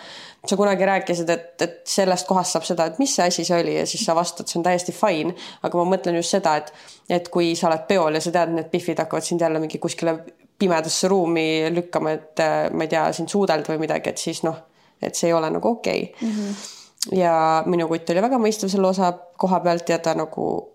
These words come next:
Speaker 1: ei, kuidagi
Speaker 2: Mhm.
Speaker 1: ei vaielnud sellega minu vastu, jah.
Speaker 2: Mhm.
Speaker 1: Äh, ja teine olukord, kus ma näen seda, on mu tantsupartneriga,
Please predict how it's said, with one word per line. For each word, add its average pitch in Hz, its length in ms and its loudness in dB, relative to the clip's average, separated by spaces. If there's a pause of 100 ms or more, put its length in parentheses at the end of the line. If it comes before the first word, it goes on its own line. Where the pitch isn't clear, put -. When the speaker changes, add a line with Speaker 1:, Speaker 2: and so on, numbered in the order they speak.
(280)
Speaker 1:
ei, - 640 -6 (400)
kuidagi 165 500 -2
Speaker 2:
Mhm. - 120 -8 (220)
Speaker 1:
ei 170 140 0
vaielnud 208 480 2
sellega 175 460 0 (480)
minu 170 500 -4 (1400)
vastu, 202 300 -4 (240)
jah. - 120 -2 (440)
Speaker 2:
Mhm. 214 200 -2 (260)
Speaker 1:
Äh, 180 340 2
ja 180 100 2
teine 226 300 2
olukord, 180 360 2
kus - 180 -6
ma 196 60 0
näen 175 240 2
seda, 165 500 0
on 165 100 -4
mu 165 120 -4
tantsupartneriga, 170 920 2